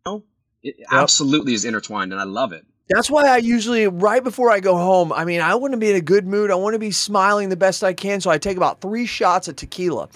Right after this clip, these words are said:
Speaker 2: And I tell you, some
Speaker 1: <laughs>
Speaker 2: days it's good, some days it doesn't work. I'm joking, loyal listeners. Last
Speaker 1: <laughs>
Speaker 2: question. You, you spending your time on Netflix with your boo, watching Hulu, getting your ti-, spending your time on Amazon Prime.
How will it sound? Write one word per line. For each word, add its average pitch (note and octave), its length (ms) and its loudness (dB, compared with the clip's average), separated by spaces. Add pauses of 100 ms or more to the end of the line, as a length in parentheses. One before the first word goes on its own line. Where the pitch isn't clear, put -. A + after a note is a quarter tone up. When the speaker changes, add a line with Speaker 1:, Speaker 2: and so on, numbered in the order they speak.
(340)
Speaker 2:
And F3 120 2
I B3 100 4
tell D#4+ 260 2
you, A#3+ 160 0
some A#3 400 2
Speaker 1:
<laughs> C#4 60 -4
Speaker 2:
days C4+ 320 2
it's A3+ 180 -6
good, B3+ 380 2
some A3+ 340 0
days A3 280 2
it G3 120 0
doesn't G3 360 2
work. E3+ 300 2 (220)
I'm D3+ 200 0
joking, D3+ 400 0
loyal D3 240 2
listeners. D3 420 0
Last F3+ 300 4
Speaker 1:
<laughs> G#3+ 80 2
Speaker 2:
question. G3+ 400 2
You, F3 260 -6 (300)
you G3+ 80 -6
spending A3+ 340 2
your G#3+ 100 2
time G#3+ 320 4
on G3+ 200 2
Netflix G#3 560 2
with G3 180 0
your F#3 100 2
boo, G#3 380 4
watching F#3+ 380 0
Hulu, G#3 640 2
getting G3+ 180 -2
your F#3+ 220 2
ti-, G3+ 320 2
spending G3 320 -2
your F#3 80 -4
time G3 280 2
on G3 120 0
Amazon F#3 420 0
Prime. F#3+ 460 2